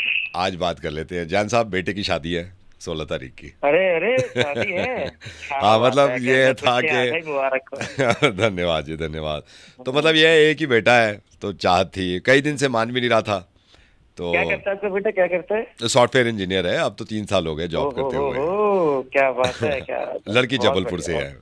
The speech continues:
Speaker 1: अब क्योंकि हमारे रिलेशन जबलपुर में भी है ना, वहाँ से लड़की
Speaker 2: अरे,
Speaker 1: है।
Speaker 2: क्या बात है।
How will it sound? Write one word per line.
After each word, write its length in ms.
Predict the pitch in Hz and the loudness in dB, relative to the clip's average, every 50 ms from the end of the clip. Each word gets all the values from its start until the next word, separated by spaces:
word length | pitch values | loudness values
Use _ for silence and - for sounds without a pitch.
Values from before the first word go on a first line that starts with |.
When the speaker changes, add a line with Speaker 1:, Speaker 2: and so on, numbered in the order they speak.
| - - | -18 -18
Speaker 1:
अब 120 | - - - | -18 -14 -8
क्योंकि 200 | - 110 95 110 | -8 -4 0 0
हमारे 260 | 110 98 104 107 104 | 0 2 2 0 0
रिलेशन 320 | 107 104 104 101 95 107 104 | -2 -2 -4 -4 -4 -4 -6
जबलपुर 420 | 98 87 90 85 92 87 76 85 | -4 -4 -4 -2 -4 -6 -6 -10
में 200 | 71 78 78 71 | -10 -10 -10 -10
भी 120 | 69 71 67 | -10 -10 -12
है 120 | 71 69 | -12 -12
ना, 120 | 90 117 - - - - - - - - - - - - - 85 | -14 -16 -16 -18 -20 -20 -20 -20 -20 -20 -20 -20 -20 -20 -14 -6
वहाँ 240 | 78 82 82 98 | -4 -2 0 0
से 100 | 95 104 | 0 -2
लड़की 220 | 95 85 73 65 135 | -2 -4 -4 -4 -4
Speaker 2:
अरे, 140 | 143 143 135 | -4 -4 -4
Speaker 1:
है। 80 | 127 | -6
Speaker 2:
क्या 220 | 123 - - 135 127 | -8 -8 -10 -6 -4
बात 140 | 113 - - - - | -4 -4 -6 -8 -20
है। 60 | - | -20